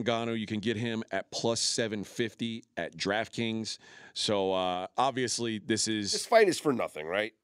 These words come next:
Speaker 1: I, I mean, it's Francis Ngannou's boxing debut.
Speaker 2: Yeah,
Speaker 1: He's
Speaker 2: yeah,
Speaker 1: fighting the
Speaker 2: but,
Speaker 1: heavyweight
Speaker 2: but, yeah,
Speaker 1: champion of the
Speaker 2: yeah.
Speaker 1: world.
Speaker 2: So, so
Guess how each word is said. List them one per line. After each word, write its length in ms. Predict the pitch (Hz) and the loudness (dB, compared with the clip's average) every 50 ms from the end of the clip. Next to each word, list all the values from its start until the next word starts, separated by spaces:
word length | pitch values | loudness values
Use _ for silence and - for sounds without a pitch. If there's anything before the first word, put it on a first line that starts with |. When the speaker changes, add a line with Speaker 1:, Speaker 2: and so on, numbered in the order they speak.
| _ - | _ -4
Speaker 1:
I, 320 | 247 247 - 202 202 202 | -2 0 2 2 2 2
I 40 | 202 220 | 2 0
mean, 100 | 220 214 | 0 -2
it's 160 | - - - - 190 | -2 -4 -8 -6 -2
Francis 300 | 180 220 220 196 156 165 | 0 0 0 0 0 0
Ngannou's 420 | 185 190 196 196 185 160 135 113 123 | 0 0 0 0 -2 -4 -6 -8 -4
boxing 440 | - - 156 180 180 - 180 170 | 0 0 2 2 0 -2 -4 -2
debut. 380 | 147 151 151 135 120 156 170 147 | -2 -2 -2 -2 -2 -2 0 4
Speaker 2:
Yeah, 160 | 185 196 180 | 8 8 8
Speaker 1:
He's 80 | 147 131 | 10 8
Speaker 2:
yeah, 60 | 117 | 6
Speaker 1:
fighting 240 | 101 - - 147 - | 6 4 4 2 2
the 60 | - | 0
Speaker 2:
but, 40 | 123 | 2
Speaker 1:
heavyweight 360 | 143 147 123 120 139 135 127 | 4 4 4 4 4 2 0
Speaker 2:
but, 60 | - 135 | 0 2
yeah, 60 | 131 | 2
Speaker 1:
champion 300 | 131 110 110 101 117 113 | 2 4 2 2 2 2
of 60 | 104 | 2
the 60 | 104 | 2
Speaker 2:
yeah. 80 | 95 - | 4 4
Speaker 1:
world. 200 | 135 123 127 - | 6 4 4 2
Speaker 2:
So, 80 | 160 | -2
so 340 | 151 - - 151 127 127 127 | -2 2 4 4 4 4 2